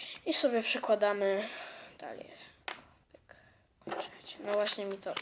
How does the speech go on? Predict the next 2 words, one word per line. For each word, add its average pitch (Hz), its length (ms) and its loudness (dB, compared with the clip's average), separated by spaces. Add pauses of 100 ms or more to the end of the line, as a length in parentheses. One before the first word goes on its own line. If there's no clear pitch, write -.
(160)
wypadło. 170 760 -8 (2500)
Tak. 277 120 -18